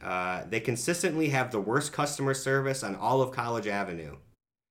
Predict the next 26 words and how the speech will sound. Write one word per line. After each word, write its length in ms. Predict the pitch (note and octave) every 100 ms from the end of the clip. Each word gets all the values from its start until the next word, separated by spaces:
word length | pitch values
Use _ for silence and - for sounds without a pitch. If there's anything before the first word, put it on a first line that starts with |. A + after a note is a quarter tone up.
| _ _ _ -
On 100 | F#2+
top 280 | C#3+ D3+
of 140 | D#3 B2+
that, 260 | C#3 C#3 G#2
whenever 280 | A2+ B2+
I 80 | C3
come 240 | B2 C3 B2
to 100 | A#2+
this 180 | A2+
bar 300 | - G#2+ G#2+
with 160 | G2 F#2+
any 220 | G#2 A#2+ B2
of 100 | G#2+
my 160 | G2
international 720 | G2 A2+ C#3 A#2 A2 - F#2+ F2+
friends, 520 | - F2 E2+ F2 - - -
they 120 | G2 G#2
always 280 | B2 C3
harass 500 | - G2+ G#2+ C3+ C3
them, 340 | - F#2 D2+ C#2+ - -
asking 380 | - A#2 - B2
for 140 | A#2+ G#2
their 200 | G2 -
I 180 | A#2 A#2+
D 440 | A#2+ A#2+ A#2 A2+ - - -
adamantly. 680 | C3+ C#3 A2 F#2+ F2+ E2